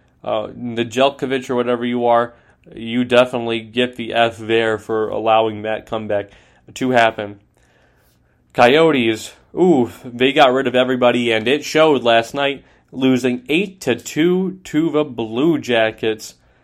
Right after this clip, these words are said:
Uh, dominating fashion, you know, you're up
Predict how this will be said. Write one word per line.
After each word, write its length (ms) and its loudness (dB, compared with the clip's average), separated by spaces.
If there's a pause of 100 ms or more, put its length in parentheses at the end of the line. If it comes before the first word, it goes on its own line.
(140)
Uh, 440 -2 (520)
dominating 760 0
fashion, 600 0
you 120 -8
know, 100 -4
you're 220 0
up 240 -2